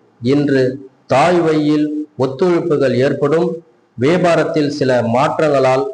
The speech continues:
லாபத்தை ஏற்படுத்தும். எதிர்பாராத சில உதவிகள் கிடைக்கும்.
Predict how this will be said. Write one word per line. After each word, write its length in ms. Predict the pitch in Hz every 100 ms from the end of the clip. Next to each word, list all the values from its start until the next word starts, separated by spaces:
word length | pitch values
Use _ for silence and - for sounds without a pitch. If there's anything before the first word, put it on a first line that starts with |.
| 113
லாபத்தை 720 | 123 147 170 165 147 135 131 -
ஏற்படுத்தும். 680 | 123 139 - 139 - 170 175 - - _ _
எதிர்பாராத 800 | 117 143 180 180 165 160 156 156
சில 260 | 143 135 123
உதவிகள் 520 | 131 165 165 135 120
கிடைக்கும். 680 | 120 139 147 170 170 170 -